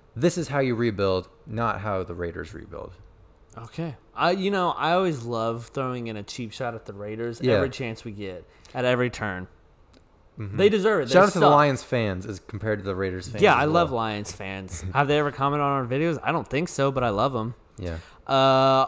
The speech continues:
Speaker 2: before we finish, I don't think we talked about their best offensive weapon, and that's T J Hawkinson.
Speaker 1: Mm-hmm.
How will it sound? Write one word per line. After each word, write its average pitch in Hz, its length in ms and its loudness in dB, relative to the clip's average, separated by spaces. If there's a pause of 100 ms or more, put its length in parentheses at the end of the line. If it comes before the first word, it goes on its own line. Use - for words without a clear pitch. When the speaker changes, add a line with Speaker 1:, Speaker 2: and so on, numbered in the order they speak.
(120)
Speaker 2:
before 170 340 6
we 156 220 6
finish, 139 600 -2
I 147 260 2 (100)
don't 160 260 0
think 156 160 -2
we 139 80 0
talked 123 260 0
about 120 380 2 (140)
their 127 400 -2
best 117 580 -2
offensive 117 880 -4
weapon, 175 520 0 (500)
and 123 200 0
that's 117 220 0
T 135 220 -2
J 123 120 -2
Hawkinson. 139 800 -4 (600)
Speaker 1:
Mm-hmm. 92 220 -10